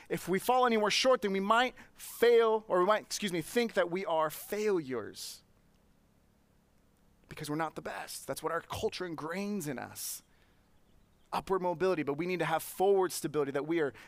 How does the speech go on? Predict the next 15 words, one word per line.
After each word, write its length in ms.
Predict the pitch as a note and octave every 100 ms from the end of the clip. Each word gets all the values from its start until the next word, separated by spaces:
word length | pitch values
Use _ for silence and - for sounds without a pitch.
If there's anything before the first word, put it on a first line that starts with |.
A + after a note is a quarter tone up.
| -
every 300 | - F3+ E3
day 400 | D3+ D3 B2 G#2 G2+ _ _
moving 240 | C#3+ D3 D3
forward, 560 | - D#3+ C#3+ A#2 - - _
drawing 260 | - D3+ C#3+
closer 380 | - D3 - C3+
to 120 | E3+
the 100 | B2+
Lord, 300 | B2+ A#2+ A2+ - - -
and 120 | D3
to 40 | C#3
be 160 | C#3+
faithful 840 | B2 - - F#3+ F#3 - - B2
in 180 | B2 A2+
that. 220 | G2 F#2